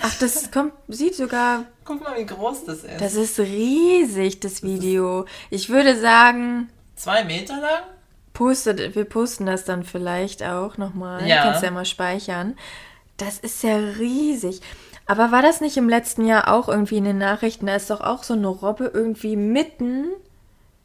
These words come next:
Speaker 1: im Inland über eine Wiese gerobbt.
Speaker 2: Das
Speaker 1: Und da
Speaker 2: hab
Speaker 1: haben
Speaker 2: ich nicht
Speaker 1: sich,
Speaker 2: gesehen.
Speaker 1: ja, und da haben sich alle gefragt, wie die Robbe da hingekommen ist, weil das mitten im Inland war.
Speaker 2: Das hab ich verpasst.
Speaker 1: Ja.
Speaker 2: Aber so eine ähnliche Meldung hier, weil man, also man, man
Speaker 1: <laughs> Aber
Speaker 2: kann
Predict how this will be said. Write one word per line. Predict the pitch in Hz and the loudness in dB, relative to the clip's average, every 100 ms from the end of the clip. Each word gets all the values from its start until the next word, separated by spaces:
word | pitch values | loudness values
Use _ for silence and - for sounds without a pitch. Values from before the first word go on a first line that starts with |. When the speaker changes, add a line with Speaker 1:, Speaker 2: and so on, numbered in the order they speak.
| _ _ | _ _
Speaker 1:
im | 220 226 | 0 0
Inland | - 247 302 285 208 202 226 - | 2 2 2 2 2 0 -2 -8
über | - 226 233 | -6 -2 0
eine | 226 214 | 0 0
Wiese | 208 254 294 202 170 170 | 0 0 0 0 -2 -2
gerobbt. | 170 165 160 165 160 - - - - - | -2 -4 0 -2 -2 -10 -16 -16 -20 -12
Speaker 2:
Das | - | -4
Speaker 1:
Und | 202 | 6
da | 220 | 6
Speaker 2:
hab | |
Speaker 1:
haben | 226 | 6
Speaker 2:
ich | 175 | 4
nicht | 233 | 2
Speaker 1:
sich, | - | 0
Speaker 2:
gesehen. | 160 185 277 | -8 2 6
Speaker 1:
ja, | 339 254 | 8 8
und | 220 | 6
da | 233 | 4
haben | 233 | 2
sich | 226 - | 0 0
alle | 220 247 | 2 2
gefragt, | 240 - - 226 226 | 0 -4 0 0 0
wie | 220 | -4
die | 196 214 | -2 0
Robbe | 214 220 233 | 2 0 0
da | 226 | 0
hingekommen | 220 262 359 359 - 196 165 160 - 165 | 0 0 2 0 0 -4 -4 -6 -6 -8
ist, | 180 - - - | -10 -14 -20 -8
weil | 208 202 | -2 0
das | 208 233 | 0 0
mitten | 269 302 | -2 -2
im | 262 233 | -4 -4
Inland | 240 311 254 180 175 175 | -4 -4 -2 -2 -4 -6
war. | 165 160 180 196 | -6 -6 -8 -12
Speaker 2:
Das | - 170 | -14 -10
hab | 175 | -10
ich | 175 | -8
verpasst. | 180 180 - - - - | -10 -4 -2 -2 -6 -6
Speaker 1:
Ja. | 226 226 | -2 0
Speaker 2:
Aber | 180 180 | 0 0
so | |
eine | 196 170 | 0 0
ähnliche | 196 202 202 190 | 0 -2 -4 -2
Meldung | 190 180 | -4 -4
hier, | 185 214 | -4 -2
weil | 165 | -2
man, | 151 156 | -4 -2
also | 165 175 | -2 -2
man, | 170 170 165 - | 0 0 0 2
man | |
Speaker 1:
<laughs> | |
Aber | 339 | 6
Speaker 2:
kann | - | 10